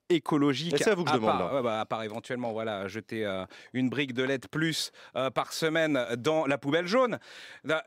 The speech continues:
Speaker 1: mais, euh, nous, notre programme est écologique, il est clair, euh, et simple. C'est, euh, de tout simplement, bah, oui, hein, on, nous avons entendu, euh, tous les rapports Oxfam et autres, euh, sur, euh, sur l'urgence,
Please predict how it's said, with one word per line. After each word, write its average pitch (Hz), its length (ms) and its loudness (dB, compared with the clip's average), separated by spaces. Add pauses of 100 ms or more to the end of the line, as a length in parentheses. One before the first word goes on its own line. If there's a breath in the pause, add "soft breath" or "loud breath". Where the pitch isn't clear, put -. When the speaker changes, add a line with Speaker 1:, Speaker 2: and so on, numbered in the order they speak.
Speaker 1:
mais, 131 200 -2
euh, 123 140 -4 (240)
nous, 151 320 0
notre 120 140 -2
programme 113 260 -4
est 98 140 -6
écologique, 117 520 -8
il 139 160 -2
est 107 120 -4
clair, 156 580 0
euh, 117 240 0
et 127 140 -2
simple. 160 560 -2
C'est, 113 260 -6
euh, 101 80 -2
de 95 80 -8
tout - 160 -16
simplement, 113 480 -4
bah, 95 480 -4
oui, 160 260 -4
hein, 107 260 -4
on, 135 120 -6
nous 151 320 0
avons 151 220 0
entendu, 131 400 -2
euh, 107 80 0
tous 117 160 -6
les 104 80 -2
rapports 104 260 -2
Oxfam 117 300 -6
et 127 40 -4
autres, 151 280 -4
euh, 120 80 -6
sur, 104 260 -8
euh, 95 60 -6 (260 loud breath)
sur 123 160 -4
l'urgence, 170 680 -2